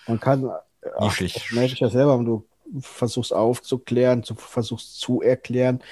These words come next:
Speaker 1: Ich habe ja auch in einer Türchen-Folge ein bisschen das, ähm, das Impfen erklärt und das interessiert die Leute nicht. Wir haben einen Bekannten,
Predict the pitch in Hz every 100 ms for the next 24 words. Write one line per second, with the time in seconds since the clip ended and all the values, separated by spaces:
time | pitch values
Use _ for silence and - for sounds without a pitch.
0 | - - - - - - - - 120 120
1 | 113 - 120 104 113 123 123 117 110 -
2 | - 123 123 - 135 127 123 113 123 131
3 | 113 113 107 - 113 107 107 107 104 -
4 | 120 135 147 - 147 131 127 131 131 135
5 | 131 123 123 113 87 _ _ _ _ _
6 | _ 87 104 - 110 117 113 190 - 135
7 | 113 107 - - - - - 127 117 110
8 | 117 127 - 170 170